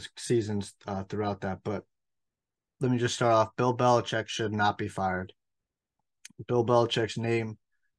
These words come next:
next to the word hot seat should never be mentioned. Uh, it's an absolute disrespect. Can we acknowledge that he has had three seasons that have not been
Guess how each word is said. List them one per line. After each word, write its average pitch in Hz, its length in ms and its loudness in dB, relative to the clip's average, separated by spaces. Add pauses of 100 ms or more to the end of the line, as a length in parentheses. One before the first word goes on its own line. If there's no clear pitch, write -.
(120)
next 117 280 0
to 113 180 2
the 107 100 0
word 107 240 0
hot 110 320 4
seat - 340 -6 (260)
should 101 260 -8
never 110 320 2
be 104 140 -2
mentioned. 98 580 -6 (760)
Uh, 127 140 -10
it's 123 140 -12
an 117 80 0
absolute 107 480 0
disrespect. 101 920 -2 (3000)
Can 135 120 4
we 131 140 6
acknowledge 131 560 6
that 127 180 2
he 120 200 -2
has 113 180 -2
had 113 260 0
three 123 220 0
seasons 117 540 -2
that 110 180 0
have 104 120 -4
not 110 280 0
been 107 360 -4